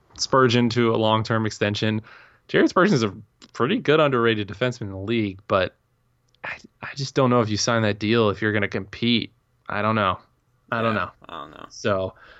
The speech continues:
Speaker 1: I,
Speaker 2: Slave
Speaker 1: I, I'm
Speaker 2: and
Speaker 1: not
Speaker 2: Steel
Speaker 1: sold
Speaker 2: is
Speaker 1: on
Speaker 2: so
Speaker 1: them.
Speaker 2: good. And so is
Speaker 1: Yeah.
Speaker 2: Pesci's.
Speaker 1: Oh,
Speaker 2: My goodness.
Speaker 1: it,
Speaker 2: And
Speaker 1: it's amazing.
Speaker 2: Teravainen's. And Aho's, for that matter. Thanks, Mark Bergevin.
Speaker 1: <laughs> Thanks, Mark Bergevin.
Speaker 2: Thanks, homie.
Speaker 1: Um,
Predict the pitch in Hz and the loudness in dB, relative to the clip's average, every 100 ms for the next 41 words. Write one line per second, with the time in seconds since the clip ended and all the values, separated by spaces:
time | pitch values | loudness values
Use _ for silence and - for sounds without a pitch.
0 | _ 113 117 123 135 151 - 151 - 110 | _ 0 2 2 0 -2 -8 -8 -8 -4
1 | 127 123 120 117 127 151 101 104 104 _ | 0 2 2 2 -2 -4 -8 -12 -14 _
2 | 113 110 117 110 - 107 101 110 110 - | -18 -4 -2 2 2 0 -2 -10 -12 0
3 | 117 98 - - 107 101 101 127 - - | 0 0 -8 -14 -10 -12 -8 -8 -8 -8
4 | 131 131 107 101 98 101 98 101 - _ | -4 0 2 0 -4 -8 -14 -20 -20 _
5 | - - - 127 131 151 110 95 - 104 | -20 -20 -8 0 0 0 -2 -8 -10 -10
6 | 104 104 98 98 - - 117 113 - 110 | -10 -12 -14 -16 -20 -14 -14 -14 -16 -14
7 | 101 - 104 104 104 113 120 _ 120 110 | -14 -12 -14 -14 -14 -14 -16 _ -10 -8
8 | - 135 113 104 85 - 92 - - 104 | 0 0 2 -4 -8 -12 -14 -18 -18 -14
9 | - 104 131 127 127 127 | -8 0 2 4 2 -2